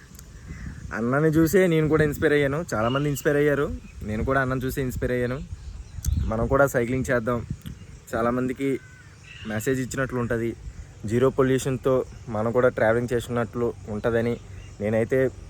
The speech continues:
అన్నని చూసి మోటివేట్ అయ్యాను. అన్న వల్లే సగం ఈ సైక్లింగ్ చేద్దామని అయితే డిసైడ్ అయ్యాను.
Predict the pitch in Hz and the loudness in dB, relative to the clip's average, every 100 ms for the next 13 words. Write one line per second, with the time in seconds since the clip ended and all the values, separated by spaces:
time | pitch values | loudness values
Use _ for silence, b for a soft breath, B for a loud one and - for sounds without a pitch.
0 | - 101 113 113 127 123 101 104 123 123 | -10 -4 -2 -2 -2 -2 -2 2 2 2
1 | 123 120 127 170 - - - B B B | 2 2 0 -6 -12 -18 -18 B B B
2 | 104 104 120 131 135 131 - - - - | -2 2 6 6 6 4 -2 -14 -16 -16
3 | - - 113 113 113 107 101 98 - - | -14 -4 0 0 0 0 -2 -4 -10 -14
4 | - B B - - 110 113 113 131 139 | -16 B B -8 -6 2 2 2 0 2
5 | 123 127 123 120 123 117 107 104 135 120 | 2 2 2 0 0 0 -2 -2 0 2
6 | 113 107 | 0 -2